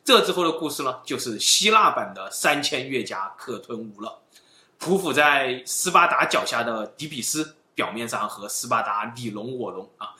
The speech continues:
背地里呢偷偷搞小动作啊。但是底比斯的这位越王勾践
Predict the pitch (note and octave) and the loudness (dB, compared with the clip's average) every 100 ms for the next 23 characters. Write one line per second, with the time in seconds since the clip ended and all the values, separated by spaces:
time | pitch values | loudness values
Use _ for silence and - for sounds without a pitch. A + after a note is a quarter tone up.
0 | - _ C#4 G3+ E3 D#3 B2 G#2+ - - | -20 _ 0 2 2 0 0 -2 -4 -12
1 | _ _ - - C#3 C#3 C3 A2 - F#2+ | _ _ -12 -4 -2 -2 -2 -4 -4 -6
2 | - A2 C3+ - - - - - - - | -8 -10 -8 -10 -14 -20 -20 -20 -20 2
3 | A#3 A#3 A3 - _ - B2+ F#3 F#3+ C3 | 4 4 0 -4 _ -8 -4 -2 -2 -2
4 | - - F#3+ G#3 E3 B2+ - D3+ C#3 B2+ | -2 0 6 8 8 4 2 0 2 0
5 | D3+ C#3 B2 A2 D3 C#3+ D#3 A#2+ - | 2 4 4 0 0 0 0 -2 -8